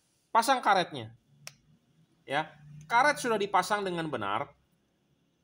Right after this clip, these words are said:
baru lednya masuk. Nah, led ini terdapat pendingin-, pendinginan, bisa terjadi pendinginan. Kenapa? Kipas angin berputar, angin akan meniup, dia akan keluar dari celah heatsink, bisa bersirkulasi.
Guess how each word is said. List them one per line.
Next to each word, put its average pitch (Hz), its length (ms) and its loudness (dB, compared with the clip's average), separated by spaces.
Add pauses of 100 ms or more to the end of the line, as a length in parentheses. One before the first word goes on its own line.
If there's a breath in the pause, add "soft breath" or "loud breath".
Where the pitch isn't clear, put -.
(240)
baru 110 400 0 (240)
lednya 123 240 -4
masuk. 202 480 -4 (200)
Nah, 127 240 0
led 180 180 -2
ini 269 380 -6
terdapat 180 480 0
pendingin-, 202 580 -4 (320)
pendinginan, 190 560 0
bisa 226 460 4
terjadi 190 420 0
pendinginan. 175 560 -2
Kenapa? 208 560 0 (160)
Kipas 247 320 0
angin 269 320 0
berputar, 226 640 0
angin 202 320 0
akan 180 320 -2
meniup, 208 300 -4
dia 180 180 -2
akan 165 160 -6
keluar 165 320 0
dari 139 160 -6
celah 139 240 -4
heatsink, 131 400 -10
bisa 147 240 -2
bersirkulasi. 139 880 -6